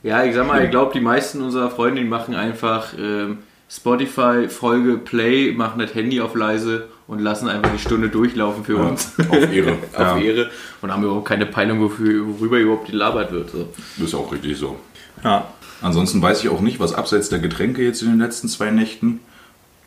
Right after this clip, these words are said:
Speaker 2: in meiner letzten Woche sonst so passiert ist. Ich hab gearbeitet, ich hab Sport
Speaker 3: Ich hab auch
Speaker 2: gemacht.
Speaker 3: arschvoll gearbeitet. Ich wollte eigentlich
Speaker 2: Ja.
Speaker 3: die ganze Zeit Taufe organisieren und am Freitag sind wir angekommen und haben festgestellt,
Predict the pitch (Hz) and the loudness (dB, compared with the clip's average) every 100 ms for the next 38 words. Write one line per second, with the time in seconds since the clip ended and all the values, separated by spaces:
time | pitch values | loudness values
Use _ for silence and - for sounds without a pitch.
0 | - 104 95 90 92 90 87 95 85 82 | 0 4 4 4 4 2 0 0 0 0
1 | 92 98 - - - - - - - - | 0 0 -2 -4 -4 -4 -6 -10 -12 -18
2 | _ - 87 82 87 - 90 101 127 - | _ -6 -4 -4 -2 0 0 0 -4 -8
3 | - _ _ _ _ - - - 92 82 | -16 _ _ _ _ -10 -8 -4 0 2
4 | 104 104 107 104 107 117 - - 110 104 | 4 2 0 0 0 0 -4 -2 0 0
5 | 80 104 101 92 85 - 101 101 110 - | 2 2 0 -2 -6 -2 0 2 2 2
6 | 110 107 110 - 117 127 120 123 123 120 | 0 0 -2 0 0 2 2 4 2 2
7 | 131 107 101 - 110 117 - 107 107 110 | 2 2 0 0 0 0 -2 -2 0 2
8 | 120 120 117 110 104 117 - - - 107 | 0 0 -2 -2 -4 -6 -6 -6 0 0